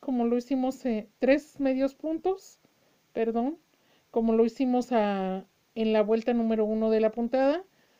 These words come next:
Nuevamente vamos a hacer una mora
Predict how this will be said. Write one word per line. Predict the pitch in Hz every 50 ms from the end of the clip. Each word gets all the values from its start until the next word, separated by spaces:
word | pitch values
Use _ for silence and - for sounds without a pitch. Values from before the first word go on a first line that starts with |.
| _ _ _ _ _
Nuevamente | - 233 233 233 240 240 240 247 247 247 240 240 - 262 254 247 - _
vamos | - 220 226 226 240 247 240 247
a |
hacer | 226 - - 226 214 214
una | 214 214 208 202
mora | 208 220 233 240 254 247 254 302 -